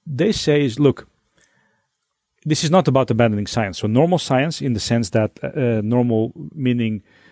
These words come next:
value-free objective, sure, it sort of exists, but not really.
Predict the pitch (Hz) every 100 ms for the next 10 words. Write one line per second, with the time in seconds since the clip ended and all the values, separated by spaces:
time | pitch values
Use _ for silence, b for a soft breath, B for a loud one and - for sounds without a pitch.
0 | b 104 127 127 123 - - 120 113 95
1 | 135 147 - 95 - _ _ _ _ _
2 | _ _ _ - - 202 190 - - 160
3 | 156 139 120 110 143 - 131 110 113 120
4 | 131 214